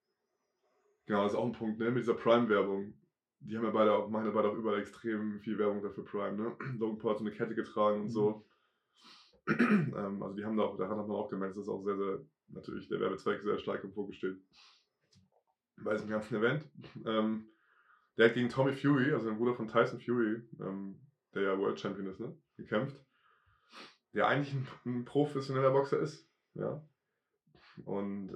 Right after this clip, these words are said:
Speaker 1: ähm, das Match war extrem langweilig, also noch langweiliger als das von, ähm, Paul gegen Dennis.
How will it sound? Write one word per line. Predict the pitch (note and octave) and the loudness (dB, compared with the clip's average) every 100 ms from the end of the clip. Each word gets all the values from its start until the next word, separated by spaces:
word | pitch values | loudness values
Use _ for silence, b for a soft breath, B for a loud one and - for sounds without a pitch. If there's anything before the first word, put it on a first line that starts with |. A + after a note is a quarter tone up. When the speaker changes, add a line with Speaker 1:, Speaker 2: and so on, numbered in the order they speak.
| - | -8
Speaker 1:
ähm, | F#2+ F#2+ | -6 -6
das | G2 | -2
Match | A2 G#2 | -2 0
war | G#2+ - | 0 0
extrem | - - A#2+ A2 | -2 0 2 2
langweilig, | F#2+ F#2+ G2 G#2 | 2 2 0 0
also | G2+ | -2
noch | G#2 G#2 | -4 0
langweiliger | G#2+ G#2+ G#2 G#2 | 0 0 0 2
als | G#2 - | 0 0
das | G#2 - | -4 -2
von, | G#2 G2+ G2+ | -4 -4 -6
ähm, | G#2 G2 G2 | -6 -6 -8
Paul | - G#2 G#2 | -2 2 2
gegen | G#2 G2+ | 0 -2
Dennis. | G2+ A2 A#2+ - _ | 0 0 0 -6 _